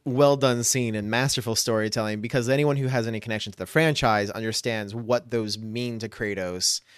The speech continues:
the history behind them and everything else. Like, it really was a pivotal moment in the story. So I almost wonder, 'cause they're done, I don't think God of War as a franchise is gonna be done with this entry. We are gonna be done with the Norse storyline.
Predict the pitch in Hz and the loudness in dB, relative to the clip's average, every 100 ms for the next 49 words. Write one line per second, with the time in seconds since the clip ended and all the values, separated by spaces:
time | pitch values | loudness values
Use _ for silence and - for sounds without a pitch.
0 | - _ _ - - 151 - 139 113 117 | -20 _ _ -12 -2 2 2 0 -2 -2
1 | 110 110 107 107 104 98 98 104 95 98 | -2 -2 -4 -4 -4 -4 -6 -4 -2 0
2 | - 117 101 - 127 147 135 131 123 120 | 0 0 -2 -2 0 4 4 4 4 4
3 | 117 107 98 - _ _ _ 123 131 117 | 4 2 -2 -4 _ _ _ -10 -10 -12
4 | - 143 120 120 110 110 113 110 104 101 | 2 4 4 2 0 0 -2 -2 -4 -4
5 | 98 - 120 110 98 95 113 95 - - | -2 -2 0 -2 0 0 0 0 -4 -16
6 | - _ _ _ _ - 156 180 208 214 | -20 _ _ _ _ -2 4 4 4 2
7 | - 123 123 127 120 113 110 113 _ _ | 2 2 2 4 4 4 4 -2 _ _
8 | - 127 127 123 165 170 - 143 180 190 | -6 2 2 6 6 6 4 6 6 6
9 | 185 160 135 120 113 113 110 104 151 156 | 2 4 6 6 6 4 4 2 2 2
10 | 147 113 101 107 98 87 87 90 87 87 | 2 0 0 -2 -2 -4 -4 -4 -4 -4
11 | 80 - - 87 - 65 64 90 _ _ | -2 -2 -2 -6 -6 -6 -6 -10 _ _
12 | 120 143 156 143 135 131 123 117 117 117 | 2 4 2 2 2 2 -2 0 0 2
13 | 117 - - - _ _ _ - - 110 | 2 2 2 -2 _ _ _ -10 0 2
14 | 98 95 82 80 87 | 2 0 -2 -4 -8